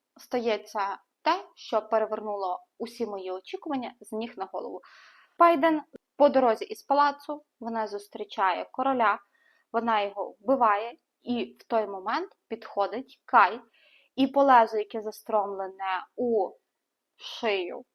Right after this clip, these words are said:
його батька, він розуміє, що це саме Пейден. І він дозволяє їй втікти із словами, що «я дозволяю тобі це зробити лише раз,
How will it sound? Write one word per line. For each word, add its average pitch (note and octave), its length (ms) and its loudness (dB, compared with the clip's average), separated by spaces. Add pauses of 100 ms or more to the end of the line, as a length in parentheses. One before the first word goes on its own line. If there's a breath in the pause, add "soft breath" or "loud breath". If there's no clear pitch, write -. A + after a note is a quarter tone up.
(120)
його G3 300 -6
батька, C4+ 480 0
він G#3+ 260 -14
розуміє, A#3+ 380 -10
що - 180 -20
це - 120 -20
саме G3+ 400 -12
Пейден. - 380 -8 (760 soft breath)
І A3+ 60 -8
він C4 180 0
дозволяє G3+ 540 -6
їй F#3+ 240 -14
втікти - 640 -12
із - 140 -20
словами, G#3 460 -2
що - 240 -18 (100)
«я G#3 280 -6
дозволяю G#3 520 -8
тобі G3+ 240 -20
це - 160 -18
зробити G3 380 -14
лише F#3+ 340 -14
раз, - 340 -16